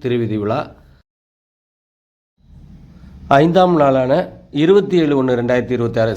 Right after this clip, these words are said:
செவ்வாய்க்கிழமை அன்று மாலை ஐந்து முப்பது மணிக்கு தன்னைத்தானே பூஜை வைபவம் நடைபெறுகிறது. இரவு பஞ்சமூர்த்திகள் வெள்ளி மயில் வாகனத்தில் திருவீதி உலா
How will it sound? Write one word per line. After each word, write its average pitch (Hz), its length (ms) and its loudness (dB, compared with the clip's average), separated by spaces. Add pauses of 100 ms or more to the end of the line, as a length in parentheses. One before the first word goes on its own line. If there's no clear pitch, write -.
செவ்வாய்க்கிழமை 127 720 0
அன்று 127 200 -4 (640)
மாலை 185 240 4 (140)
ஐந்து 160 220 -2
முப்பது 131 280 -4
மணிக்கு 117 280 -4 (140)
தன்னைத்தானே 139 600 0 (180)
பூஜை 123 300 0 (300)
வைபவம் 120 360 0
நடைபெறுகிறது. 117 560 0 (260)
இரவு 156 220 2 (140)
பஞ்சமூர்த்திகள் 139 720 0 (120)
வெள்ளி 151 340 2
மயில் 127 340 0
வாகனத்தில் 120 540 0 (640)
திருவீதி 160 480 4
உலா 131 160 0